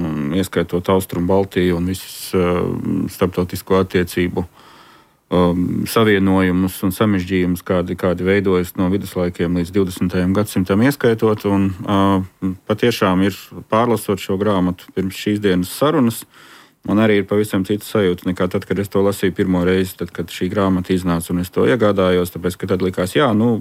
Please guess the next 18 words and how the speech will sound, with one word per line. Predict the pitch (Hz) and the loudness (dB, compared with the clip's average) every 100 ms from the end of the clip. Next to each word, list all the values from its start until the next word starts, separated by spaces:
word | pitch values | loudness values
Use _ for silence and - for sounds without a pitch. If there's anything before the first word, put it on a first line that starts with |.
| - | -2
protams, | 120 113 98 - | -4 0 -2 -2
tā | 90 | -4
tāda | 90 90 - - - - _ - | -2 -4 -6 -18 -20 -20 _ 0
trauksmes | 110 95 101 - | 0 0 -4 0
celšana | 127 120 - 107 101 | 0 0 0 2 4
un, | 95 92 78 | 2 2 0
un | 87 82 | -2 -2
vajag | 92 95 87 | 0 0 -2
brīdināt, | 98 127 101 101 101 98 | 0 0 0 0 0 0
bet | 92 92 | -2 -4
tad | 117 | -2
tas | 107 - - - | -4 -6 -10 0
man | 113 127 | 2 2
šķita | 120 - - 123 110 | 0 -4 -2 0 2
mazāk | 117 104 85 87 | 2 2 0 0
aktuāli | 92 - 92 80 95 - | -2 -2 -2 -2 -2 -4
tajā | 85 87 85 92 - | -4 -2 -2 -6 -4
septiņpadsmitajā, | 101 - 82 90 - 95 95 | -2 -2 -4 -6 -6 0 2